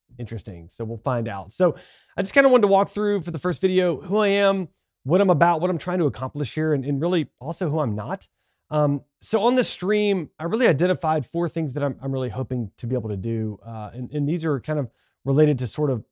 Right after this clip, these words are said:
things I've blogged about for years and, and some of my personal missions. So one is I wanna help people get more focused and get more done. There's just so much to do in our world, and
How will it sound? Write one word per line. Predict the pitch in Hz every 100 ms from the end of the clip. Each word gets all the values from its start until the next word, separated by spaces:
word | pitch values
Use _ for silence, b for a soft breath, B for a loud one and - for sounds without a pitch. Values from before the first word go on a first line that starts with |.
| _ _
things | 165 160 143
I've | 131 101
blogged | 131 135 123
about | 127 110
for | 117
years | 101 123 123 113
and, | 113 113
and | 117
some | - 131
of | 120
my | 113
personal | - 127 120 113
missions. | 110 113 123 110 -
So | 131
one | 131 165
is | 165 156 147 - b b b -
I |
wanna | 165 208
help | 190 156
people | 180 156 131
get | 143 156 139
more | 139 143
focused | - 143 127 160 - - _ _ _
and | - 113
get | 165
more | 139 131 123
done. | 98 90 117 117 107 98
There's | 135 123
just | - -
so | - 185
much | 180 -
to | 165
do | 123 170 220 226 b b b -
in | 185 185
our | 156 160 147
world, | 117 139 180 196 175 -
and | 156 151 151 143 139